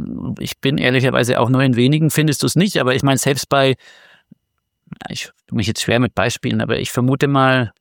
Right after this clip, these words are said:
weil, weil es vor allem auch sehr große Communities sind. Du kannst natürlich Wasted jetzt nicht mit, ist mir jetzt in den Sinn gekommen, mit irgendwie Spiegel oder Reddit oder sowas vergleichen. Da, das, das ist, das ist klein, aber fein hier bei uns.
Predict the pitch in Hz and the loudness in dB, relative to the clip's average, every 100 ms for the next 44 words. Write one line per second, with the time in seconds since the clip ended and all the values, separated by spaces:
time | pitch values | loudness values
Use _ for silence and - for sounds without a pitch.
0 | - 135 139 143 143 - 143 147 131 - | -4 -2 -2 -2 0 0 0 0 0 0
1 | 131 123 123 143 143 113 123 120 113 117 | -2 0 0 2 2 0 2 2 0 -2
2 | - 117 - 135 139 143 - 120 120 139 | -2 -4 -2 -4 -2 -4 -4 0 0 2
3 | 139 127 - 139 127 123 - _ _ - | 0 0 0 -2 -2 -4 -8 _ _ -12
4 | - 117 - 123 - 131 139 - 127 123 | -4 -4 -2 -2 0 0 0 -2 0 0
5 | - 127 117 113 - - 143 165 160 127 | 2 2 2 0 -4 -2 2 2 4 4
6 | 120 117 117 113 113 113 147 92 127 117 | 4 2 4 4 4 2 2 0 0 0
7 | 113 117 117 - 120 - - 131 123 117 | 0 -2 -2 -2 -4 -4 -4 -4 -2 -2
8 | 110 - - _ _ - 127 - - - | -4 -8 -20 _ _ -6 -6 -6 -10 -12
9 | - 135 131 - - - 147 - - - | -12 -12 -12 -12 -10 -8 -6 -8 -6 -2
10 | - 185 190 180 - 180 190 170 117 117 | 0 2 0 -2 0 0 0 0 2 2
11 | 101 101 101 101 - | 2 -2 -4 -8 -10